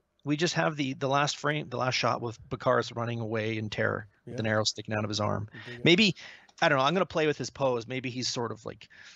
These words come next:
Speaker 1: hunched over, not, you know, with his back up. Like, well, I'll think of something, but this is the idea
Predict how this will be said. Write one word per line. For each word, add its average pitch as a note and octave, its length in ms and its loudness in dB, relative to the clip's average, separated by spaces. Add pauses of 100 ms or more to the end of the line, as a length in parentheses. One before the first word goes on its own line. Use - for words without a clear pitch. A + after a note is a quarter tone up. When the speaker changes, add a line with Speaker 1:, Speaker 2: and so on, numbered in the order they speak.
(100)
Speaker 1:
hunched C3+ 400 0
over, A2+ 300 -4
not, A#2 260 -2 (480)
you A#2+ 100 -8
know, G#2+ 120 -8
with G#2+ 120 -10
his G#2 140 -8
back A#2 300 -2
up. - 100 -10
Like, D#3 100 0
well, F#3 200 8
I'll F3+ 140 8
think D#3+ 200 0
of B2 100 -6
something, A2 460 -6
but A2 240 -12
this D#3+ 340 4
is E3+ 80 2
the C#3+ 180 4
idea A2 680 -4